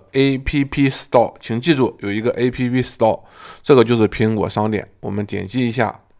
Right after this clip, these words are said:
然后现在我们登录的是大陆的I D，我们需要退出一下，点击这里的头像，然后放到最下边，在这边会有一个退出登录，我们退出我们大陆的I D，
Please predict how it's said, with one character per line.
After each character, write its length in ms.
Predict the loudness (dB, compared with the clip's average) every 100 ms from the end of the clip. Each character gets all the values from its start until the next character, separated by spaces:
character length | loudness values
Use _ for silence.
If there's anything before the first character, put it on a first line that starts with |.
| _ _ _ _ _ _ _ _ _ -20 -20 -20 -4
然 220 | 4 8
后 220 | 10 10 8
现 200 | 4 8
在 120 | 8
我 120 | 6
们 120 | 4
登 180 | 2 2
录 140 | 2
的 100 | 0
是 140 | 2 2
大 220 | 6 6
陆 100 | 6
的 80 | 4
I 160 | 0
D， 240 | 0 -4 -6
我 120 | -6
们 100 | -6
需 100 | 0
要 120 | 2
退 180 | 2 2
出 180 | 0 0
一 80 | 0
下， 220 | -2 -6
点 220 | -8 -8
击 100 | -4
这 200 | -2 0
里 100 | 0
的 80 | -4
头 180 | -4 -2
像， 320 | 0 0 0 -10 _ _ _ _ _ _ _ _ _ _ _ _ _ _ _ _ -20 -20 _
然 180 | -2 2
后 380 | 4 2 -2 _ _ _ _
放 320 | 2 2 4
到 220 | 4 4
最 200 | 4 0
下 320 | 0 4 4
边， 300 | 4 0 -4 -8 -20 -20 -20 -20 -20 -20 _ _ _ _ -20 -20 -6
在 160 | 4 6
这 200 | 8 8
边 280 | 8 6 6
会 240 | 6 6
有 160 | 6 4
一 160 | 2
个 220 | 4 4
退 260 | 4 2 2
出 160 | 2 0
登 200 | 2 0
录， 120 | -2
我 120 | -4
们 120 | -8
退 200 | -4 -2
出 180 | -2 -2
我 80 | -2
们 140 | -2
大 160 | 0 2
陆 160 | 4
的 80 | 2
I 120 | 0
D， 320 | 0 2 0